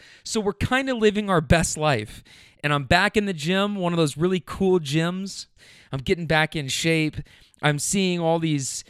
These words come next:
you know, it's like one of those gyms where almost all the women are wearing, like, the bikinis with the Lulu pants, and all the dudes are just shredded. And yeah, I might be kind of at the bottom of the totem right now, but hey,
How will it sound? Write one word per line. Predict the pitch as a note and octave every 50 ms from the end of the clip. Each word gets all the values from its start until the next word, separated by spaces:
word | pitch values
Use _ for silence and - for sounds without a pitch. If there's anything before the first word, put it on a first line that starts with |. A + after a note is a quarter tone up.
| _ _ - -
you | F3
know, | F3 E3+
it's | D#3 -
like | F3+ D3+
one | F3 G3 F#3+
of | F3+
those | F3 D#3 C3+
gyms | A#2 A2+ C3+ E3 E3+ E3+ F3 E3+ C#3 D3
where | D#3 D#3+ D3+ C#3+ C#3 C3+ A#2+ - - - _ _ _ -
almost | - E3 F#3 F#3 F3 D#3 - - -
all | D#3+ E3+ F3
the | E3+ E3
women | C#3+ C#3+ D#3+ E3 E3+ E3+
are | D#3+ D3
wearing, | C3 C#3 C#3+ C#3+ D3 D3 C#3+ C#3+
like, | C3+ B2+ A#2+ A#2 -
the | - C3
bikinis | A#2+ B2+ C3+ - - D3+ E3+ E3+ D#3+ D#3+ D#3 D3+ C#3 B2+
with | C#3+ D3+ D3+ -
the | - C#3+ C3+
Lulu | B2+ B2 C#3 D#3 E3+ E3+ E3+ E3 D#3+ E3 E3
pants, | D#3 - - F3 D#3 D#3 D3+ D3+ D3 D3+ - -
and | D#3 C#3+ C#3+
all | D3 D3+
the | D3 C#3
dudes | A#2+ C3+ D3+ D3+ D3+ C#3 C#3
are | C#3
just | C3 C#3 C3 -
shredded. | - - - D3+ D3 C#3 C#3+ D3+ D#3 C#3
And | C#3+ C#3 C3+ - - - - - -
yeah, | - E4+ D#4
I | C#4
might | B3+ C4+ C4 -
be | - A#3+ G#3+
kind | - - - G#3+ G#3
of | G3+ F3
at | F3+ E3+ -
the | D3+
bottom | B2 - D3 D3+ D3+ D3+ D#3 D#3
of | D3+ C#3+ C3
the | C#3+ C3+
totem | - - C#3+ D#3 D#3+ D#3+ D#3+ D#3 D3+
right | D3 D3 C#3+ A#2
now, | C3+ C#3 D#3 G3 B3+ C#4 -
but | - - - -
hey, | - G#4+ D#4+ F#3 A2